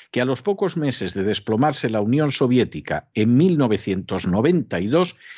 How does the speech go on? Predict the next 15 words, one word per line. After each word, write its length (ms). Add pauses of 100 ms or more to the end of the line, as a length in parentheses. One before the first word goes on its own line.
firmó 460
otro 260
tratado 480
de 120
similares 680
características 920
con 220
Rusia. 500 (420)
Ese 320
tratado 540 (200)
sigue 460
vigente 960
en 180
la 80
actualidad. 600